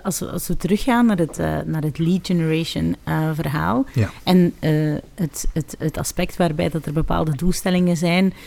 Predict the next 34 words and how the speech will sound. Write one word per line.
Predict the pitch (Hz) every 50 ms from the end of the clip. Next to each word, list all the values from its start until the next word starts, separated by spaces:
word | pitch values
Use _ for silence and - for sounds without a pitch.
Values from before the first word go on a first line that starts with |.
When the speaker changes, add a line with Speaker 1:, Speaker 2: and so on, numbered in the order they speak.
| - - -
Speaker 1:
die | - 180 175
het | 139 -
superbelangrijk, | - - 196 208 214 175 175 165 160 165 165 165 160 160 165 156 - - - - - -
ehm, | 156 156 151 151 160 156 156 156 160 160 - - - -
ja, | - 180 170 165 - - 202 -
dat, | 175 160 165 - - 156
dat | - 165 - -
er, | 165 -
dat | 175 180 175
er | 180
heel | 165 196 208
veel | 190 220 190 -
aandacht | - 175 190 208 214 214 - -
in | 208 190 185
bedrijven | 180 147 170 165 170 175 165 175 170
is | 160 156 - -
eigenlijk | - 165 165 156 139 151 156 147 -
voor, | - - 151 - - - -
eh, | 151 156 156 156
voor | 139 147 156 143
de | 143 147
lead | 139 143 151 151 131 -
generation. | 165 151 147 151 151 - - - - - - - - - - - - - - - - -
En | - 156 147
vaak | 120 165 175 233 262 220
is, | - 208 - - -
eh, | - 143 156 160 -
retentie | 147 147 143 - - 139 151 170 160 - 240 226
of | 190
het | 170 151 135 127
bijhouden | - 156 170 190 190 170 180 180 175 175 180 170 151
van | - 165 160 156
een, | 151 147 147 143 - -
eh, | - 165